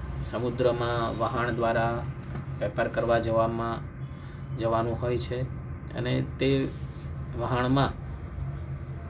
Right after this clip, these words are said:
અનેક પ્રકારના અધિકારીઓ એટલે કે કર્મચારીઓ હોય છે, તેનો પણ અહીંયા ઉલ્લેખ જોવા મળે છે. જેમાં નિજામગ, કુચ્છીધાર, કન્નધાર, ગલ-, ગભીલગ, આ બધા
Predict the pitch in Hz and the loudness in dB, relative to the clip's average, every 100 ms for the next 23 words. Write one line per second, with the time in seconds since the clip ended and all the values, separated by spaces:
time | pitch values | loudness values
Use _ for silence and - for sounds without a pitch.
0 | - 131 131 139 147 123 123 120 120 123 | -8 0 4 4 4 0 4 4 4 2
1 | 117 123 120 110 110 117 120 120 - 120 | 2 4 4 4 4 4 2 0 0 -2
2 | 131 - 117 117 117 113 113 113 110 120 | -2 0 2 2 2 2 2 2 0 0
3 | 120 113 120 117 113 117 117 123 117 113 | 0 0 -2 0 0 0 0 0 0 2
4 | 117 110 104 107 113 - - 107 113 120 | 2 2 2 2 0 -2 -2 2 4 4
5 | 120 113 123 - - - - - - 113 | 0 0 -2 -4 -8 -10 -10 -8 -2 0
6 | 113 110 104 110 123 113 113 110 113 - | 0 2 2 2 2 2 2 2 0 0
7 | 104 - 123 113 - 107 - - - 113 | -2 0 2 2 2 4 2 2 0 0
8 | 110 107 101 107 113 110 107 - - - | 0 0 0 4 4 4 2 2 0 2
9 | 117 113 107 117 - 113 127 127 123 120 | 4 4 4 2 4 4 6 6 4 4